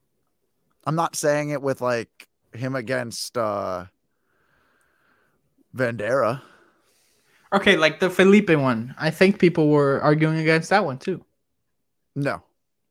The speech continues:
Speaker 1: they weren't.
Speaker 2: Or am I just making something up there? I'm just making something up there.
Speaker 1: <laughs> I wasn't arguing about that, but I, I would,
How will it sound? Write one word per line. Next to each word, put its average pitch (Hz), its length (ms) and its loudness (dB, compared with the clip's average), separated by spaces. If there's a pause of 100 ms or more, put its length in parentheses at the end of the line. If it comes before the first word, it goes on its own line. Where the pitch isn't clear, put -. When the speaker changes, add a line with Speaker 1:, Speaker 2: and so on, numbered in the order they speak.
(240)
Speaker 1:
they 127 100 -4
weren't. 104 260 -8 (1600)
Speaker 2:
Or 117 80 0
am 120 100 2
I 127 60 0
just 127 160 -2
making 143 320 -2
something 123 320 -6
up 117 160 -8
there? 104 100 -6
I'm 131 140 -6
just 135 100 -8
making 113 220 -8
something 107 340 -12
up 107 140 -10
there. - 180 -10
Speaker 1:
<laughs> - 40 -20
I 156 140 6
wasn't 170 300 4
arguing 117 420 -4
about 92 260 -6
that, 95 200 -6
but 135 80 -4
I, 147 140 2
I 147 180 -2
would, 165 220 -4